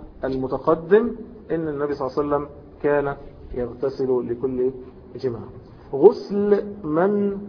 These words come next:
دفن المشرك، لو دفنت مشرك.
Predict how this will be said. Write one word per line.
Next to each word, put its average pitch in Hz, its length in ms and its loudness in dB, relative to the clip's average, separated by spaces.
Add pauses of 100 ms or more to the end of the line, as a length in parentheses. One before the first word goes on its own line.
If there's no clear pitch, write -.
(360)
دفن 170 360 6
المشرك، 135 960 -2 (220)
لو 120 120 -4
دفنت 151 380 -2
مشرك. - 400 -4